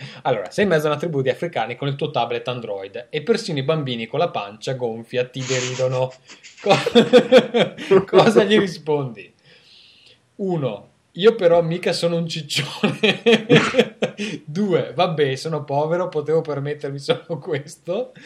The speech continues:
Tre, "E dai, ci sono più o meno le stesse applicazioni ormai."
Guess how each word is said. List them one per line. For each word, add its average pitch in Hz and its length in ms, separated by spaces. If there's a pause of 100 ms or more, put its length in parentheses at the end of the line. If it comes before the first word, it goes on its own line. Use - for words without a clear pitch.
(380)
Tre, 202 400
"E 190 120
dai, 120 540
ci 151 140
sono 143 260
più 180 120
o 196 40
meno 143 260
le 170 80
stesse 147 380
applicazioni 127 720
ormai." 101 480